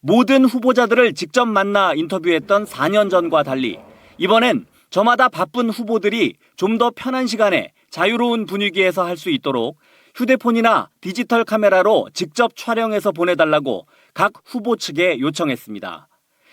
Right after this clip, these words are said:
화면 사이즈에 맞지 않게 세로로 촬영하는 경우도 있고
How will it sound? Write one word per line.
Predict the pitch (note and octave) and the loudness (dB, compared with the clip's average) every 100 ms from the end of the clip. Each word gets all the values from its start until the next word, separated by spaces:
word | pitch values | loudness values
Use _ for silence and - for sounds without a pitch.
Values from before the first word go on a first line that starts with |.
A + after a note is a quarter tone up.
| _ - | _ -2
화면 | C4 C4 C4 | 2 4 4
사이즈에 | C4 B3+ A3 B3 A#3+ | 2 0 0 0 2
맞지 | F#3 - G#3 | 0 0 0
않게 | F#3 E3+ G3+ G#2 - _ | -2 0 0 0 -6 _
세로로 | B3 C4 B3+ B3 | -2 2 2 2
촬영하는 | B3 A3+ A3+ G#3 G3 F#3 | 0 -2 2 2 2 0
경우도 | D#3+ D#3 D3 C#3+ | 0 0 0 0
있고 | B2 B2+ F2+ | -2 -4 -8